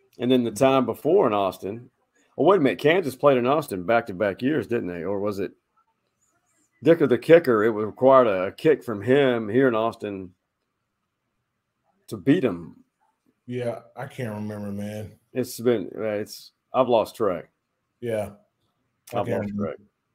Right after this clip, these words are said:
Speaker 2: But we got it. I, we'll be okay. I think the le-, next two games, I think Baylor, Baylor's tough, but that's a home game.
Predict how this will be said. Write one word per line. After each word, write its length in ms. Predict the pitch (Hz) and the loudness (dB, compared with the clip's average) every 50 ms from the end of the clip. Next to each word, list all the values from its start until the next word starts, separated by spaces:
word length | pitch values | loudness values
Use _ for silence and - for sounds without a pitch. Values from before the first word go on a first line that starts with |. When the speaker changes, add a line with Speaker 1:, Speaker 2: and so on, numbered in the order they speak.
| _ _ _ _ _ _ - - | _ _ _ _ _ _ -2 0
Speaker 2:
But 80 | 160 | 2
we 140 | 160 180 196 | 4 4 6
got 260 | 170 175 147 135 139 | 6 6 6 8 4
it. 80 | 147 - 151 | 2 4 4
I, 200 | 160 175 165 - - - | 2 2 2 0 -14 -16
we'll 480 | 151 160 165 165 165 160 170 180 190 190 | -14 -12 -10 -10 -10 -8 -4 -2 -2 0
be 180 | 190 202 185 | 2 2 0
okay. 420 | 165 160 160 147 127 123 - - 127 135 | 0 0 0 -4 -4 -4 -6 -10 -8 -10
I 60 | 151 | -8
think 240 | 160 170 165 156 151 | -8 -8 -10 -10 -10
the 100 | 151 143 | -12 -8
le-, 160 | 139 139 139 | -8 -8 -8
next 300 | 143 151 160 156 156 - | -4 -4 -4 -4 -4 -6
two 100 | 170 160 | -8 -6
games, 360 | 147 151 147 151 156 156 143 | -4 -4 -4 -4 -4 -6 -8
I 40 | 147 | -8
think 240 | 147 151 139 127 123 | -8 -8 -8 -6 -6
Baylor, 420 | 135 135 147 147 143 131 139 - _ _ _ _ _ _ _ _ _ _ _ _ _ _ _ - | -4 -2 -2 -2 -2 -4 -6 -12 _ _ _ _ _ _ _ _ _ _ _ _ _ _ _ -8
Baylor's 360 | 135 139 151 160 156 156 - | -4 -2 -2 -2 -2 -6 -6
tough, 320 | - 151 139 143 - 143 131 | -4 -2 -2 -2 -2 -4 -4
but 160 | 131 127 117 | -6 -6 -6
that's 220 | 131 131 131 - 135 | -6 -8 -8 -6 -6
a 60 | 123 | -6
home 280 | 120 135 135 131 135 127 | -4 -4 -6 -6 -6 -6
game. 480 | 127 131 131 131 131 135 139 131 117 | -6 -6 -6 -6 -8 -10 -12 -14 -16